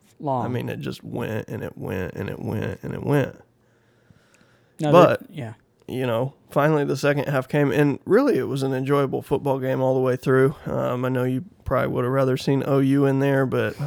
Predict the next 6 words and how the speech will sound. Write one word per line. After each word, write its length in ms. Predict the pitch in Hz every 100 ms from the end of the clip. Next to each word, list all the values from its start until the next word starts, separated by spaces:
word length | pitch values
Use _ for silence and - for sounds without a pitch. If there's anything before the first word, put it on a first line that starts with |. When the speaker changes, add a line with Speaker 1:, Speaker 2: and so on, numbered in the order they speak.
| - - -
Speaker 2:
um, 500 | 131 113 - - - - _ _ _ _ _ _ _ _
how, 280 | 156 160 - -
how, 420 | 147 151 151 - _ _ _ _ _ _ _ -
how 260 | - 196 226
do 100 | 226
you 320 | 165 143 139